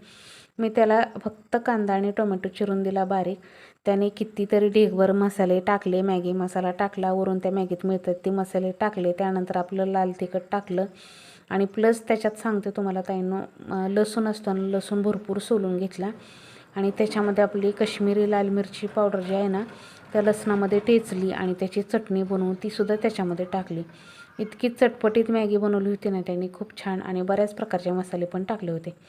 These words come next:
त्याला मी म्हणलं सुद्धा की, "एवढ्या प्रकारचे मसाले समर्थ खाऊ नये,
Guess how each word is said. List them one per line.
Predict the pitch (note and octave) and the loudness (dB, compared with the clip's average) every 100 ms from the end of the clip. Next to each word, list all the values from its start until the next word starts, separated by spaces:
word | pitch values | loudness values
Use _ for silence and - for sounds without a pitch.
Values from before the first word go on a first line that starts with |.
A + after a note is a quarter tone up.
| - _ _ _ _ _ _ - | -20 _ _ _ _ _ _ -4
त्याला | F#3+ G3 | 0 2
मी | G3 G3+ | 4 4
म्हणलं | G#3 G#3+ F#3+ | 4 4 2
सुद्धा | F#3+ G3 F#3 | 2 0 0
की, | F#3 G3+ | 0 0
"एवढ्या | F#3+ F#3+ G3+ | 2 2 0
प्रकारचे | G3+ G3+ G3 F#3+ F3+ | -2 -6 -4 -4 -2
मसाले | G3 F#3+ F#3 F#3 | -4 -2 -4 -4
समर्थ | F#3 G3 F#3+ - | -4 -4 -6 -8
खाऊ | G3+ F#3+ | -4 -2
नये, | F#3+ G3 | -2 -4